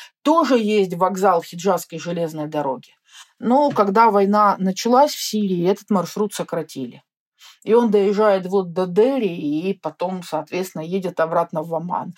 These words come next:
Но там, но там классный исторический паровоз ещё времён Абдул-Хамида второго. Он настоящий, он до сих пор едет.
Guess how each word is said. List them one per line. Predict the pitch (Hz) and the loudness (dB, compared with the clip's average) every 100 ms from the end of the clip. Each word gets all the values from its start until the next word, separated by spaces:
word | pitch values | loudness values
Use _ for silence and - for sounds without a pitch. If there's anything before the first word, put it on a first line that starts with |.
| - - _ | -20 -20 _
Но | 196 240 277 285 277 - | 0 2 2 2 0 2
там, | 262 262 254 214 _ _ _ _ _ _ _ _ | 4 4 2 -2 _ _ _ _ _ _ _ _
но | 214 226 | -2 2
там | 240 240 | 2 2
классный | 240 262 277 269 247 | 4 4 4 2 0
исторический | - 226 247 247 - 214 | 2 0 0 -2 -8 -4
паровоз | 196 202 214 220 262 262 - _ - | 2 4 4 4 2 0 -12 _ -10
ещё | 185 196 240 | -4 2 2
времён | 214 214 226 226 | 4 2 0 0
Абдул-Хамида | 208 180 233 - 202 226 202 | 0 0 -2 -2 0 0 -2
второго. | 190 - 180 208 220 160 _ _ _ - - | -4 -2 0 2 0 -4 _ _ _ -12 -4
Он | 220 214 | 0 0
настоящий, | 214 - 196 202 254 254 165 - | -2 -2 0 2 2 0 -6 -4
он | 180 190 | -2 -2
до | |
сих | 190 202 - | -2 -4 -4
пор | 233 220 | 0 0
едет. | 185 240 208 - | 2 0 0 -6